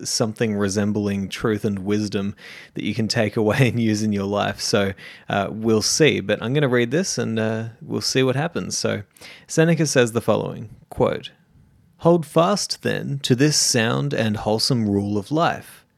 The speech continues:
that you indulge the body only so far as is needed for good health. The body should be treated more rigorously,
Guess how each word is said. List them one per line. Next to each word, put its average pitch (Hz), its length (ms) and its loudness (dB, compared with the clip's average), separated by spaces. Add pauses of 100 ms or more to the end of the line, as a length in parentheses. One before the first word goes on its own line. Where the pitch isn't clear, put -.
(320)
that 139 140 0
you 143 120 4
indulge 143 640 2
the 196 80 2
body 113 440 0
only 151 460 2
so 156 260 2
far 104 440 0
as 107 220 -2
is 104 140 -4
needed 120 480 2
for 110 160 -4
good 104 240 -4
health. - 540 -4 (800)
The 143 80 -2
body 196 360 4
should 170 260 0
be 160 100 4
treated 120 520 -2
more 117 260 2
rigorously, 127 840 0